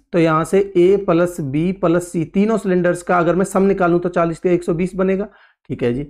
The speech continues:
कह रहा है the weight of B is thirty K G, आपसे पूछा है weight of C। देखिए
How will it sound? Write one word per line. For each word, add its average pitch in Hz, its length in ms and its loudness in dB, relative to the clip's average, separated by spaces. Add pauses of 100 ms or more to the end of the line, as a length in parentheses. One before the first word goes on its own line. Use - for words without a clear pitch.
(280)
कह 190 80 2
रहा 196 100 2
है 220 60 0
the 214 120 4
weight 202 220 4
of 208 160 0
B 156 140 2 (360)
is 180 120 0
thirty 147 280 0
K 156 180 0
G, 180 160 -2 (160)
आपसे 156 240 -2
पूछा 160 260 -2
है 175 80 4
weight 147 220 -2
of 151 140 -4
C। 123 160 -4 (880)
देखिए 131 420 -2